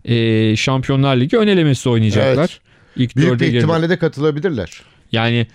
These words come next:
Speaker 1: e, hatırlar
Speaker 2: İyi bir
Speaker 1: mısın?
Speaker 2: kadrosu var.
Speaker 1: Galatasaray'la, e, aynı gruba düşmüşlerdi. Doksan yedi, doksan sekiz, doksan sekiz doksan dokuz sezonunda Galatasaray, Juventus,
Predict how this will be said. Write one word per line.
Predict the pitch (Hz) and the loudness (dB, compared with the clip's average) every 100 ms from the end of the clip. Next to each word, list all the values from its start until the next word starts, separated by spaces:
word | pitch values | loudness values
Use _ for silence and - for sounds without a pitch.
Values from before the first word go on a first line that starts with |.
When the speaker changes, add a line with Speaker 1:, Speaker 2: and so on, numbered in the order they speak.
| - _ - - | -18 _ -16 -2
Speaker 1:
e, | 120 120 123 | 2 4 2
hatırlar | 113 127 147 165 190 | 0 0 0 2 2
Speaker 2:
İyi | |
bir | |
Speaker 1:
mısın? | 202 - | 0 0
Speaker 2:
kadrosu | 196 143 127 | 0 0 0
var. | 139 | 0
Speaker 1:
Galatasaray'la, | 151 151 165 147 151 147 131 - - _ | 0 -2 -2 0 2 2 2 -2 -10 _
e, | 117 117 | -2 0
aynı | 131 135 139 | 0 0 0
gruba | 127 123 127 | 0 0 0
düşmüşlerdi. | 117 - 107 - 110 104 110 160 - _ _ _ - 117 | -2 -4 -8 -2 0 0 0 -2 -4 _ _ _ -6 -2
Doksan | 117 - 127 | -2 -2 -2
yedi, | 123 120 120 | -2 0 0
doksan | 117 - 120 | 0 0 -2
sekiz, | 120 120 - | -2 -6 -4
doksan | 120 147 135 | -4 -2 -2
sekiz | 160 180 143 | -2 -2 -2
doksan | 135 - 135 | -2 -2 -2
dokuz | 131 139 - | 0 -2 -2
sezonunda | 123 107 110 101 | -2 0 0 0
Galatasaray, | 101 117 117 120 - 120 139 | 0 0 0 -2 -2 0 2
Juventus, | 123 127 127 - 156 - | 2 2 -2 -2 -4 -4